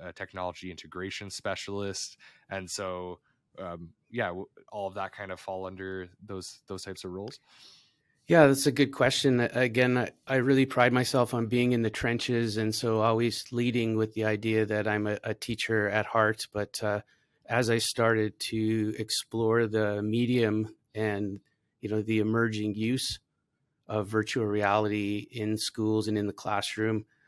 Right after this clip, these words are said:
Speaker 2: I started just getting serendipitously lots of calls and connections through LinkedIn, LinkedIn, so much so that,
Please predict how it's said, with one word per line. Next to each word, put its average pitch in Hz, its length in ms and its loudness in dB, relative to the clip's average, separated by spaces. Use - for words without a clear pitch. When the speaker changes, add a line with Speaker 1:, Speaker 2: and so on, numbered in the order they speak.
Speaker 2:
I - 40 -4
started 113 400 2
just 110 240 -6
getting 110 300 2
serendipitously 113 1080 0
lots 104 320 -2
of 104 120 -8
calls 107 480 -2
and 107 140 -2
connections 107 540 -6
through 110 220 -6
LinkedIn, 107 420 -4
LinkedIn, 127 400 2
so 160 240 4
much 165 200 2
so 123 260 2
that, 113 240 2